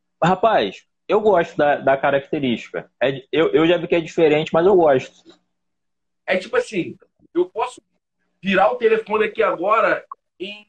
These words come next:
Speaker 2: cinco minutos fazer um beat igual os cara. Papo reto. Agora eu já me garanto de falar isso. Vou botar pra tocar aqui, vou ouvir a referência, vou botar no meu Fluxo ali, e o beat vai sair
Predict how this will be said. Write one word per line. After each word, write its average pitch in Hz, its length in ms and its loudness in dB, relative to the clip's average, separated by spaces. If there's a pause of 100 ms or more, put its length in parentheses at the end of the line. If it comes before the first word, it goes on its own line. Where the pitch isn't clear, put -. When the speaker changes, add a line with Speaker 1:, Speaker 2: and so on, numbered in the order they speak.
Speaker 2:
cinco 269 400 -14
minutos 233 360 -10
fazer 226 280 -6
um 220 100 -4
beat 185 360 -10
igual 147 560 -2 (800)
os - 140 -16
cara. 110 440 -4 (760)
Papo 156 240 -10
reto. 135 260 -14 (220)
Agora - 160 -14
eu 160 40 -6
já 165 120 -4
me 185 80 -8
garanto 190 440 -4
de - 160 -12
falar 185 280 -4
isso. 135 300 -12 (800)
Vou - 100 -18
botar 165 260 -2
pra 180 80 -10
tocar 180 320 -4
aqui, 190 280 -10
vou 190 180 -2
ouvir 175 260 2
a 185 80 -4
referência, 185 580 -8
vou 175 140 -12
botar 180 340 -12
no 185 60 -12
meu - 160 -20 (320)
Fluxo - 260 -20
ali, 214 260 -12 (380)
e 175 60 -20
o 170 60 -20
beat 196 300 -10
vai 175 160 -6
sair 202 560 -6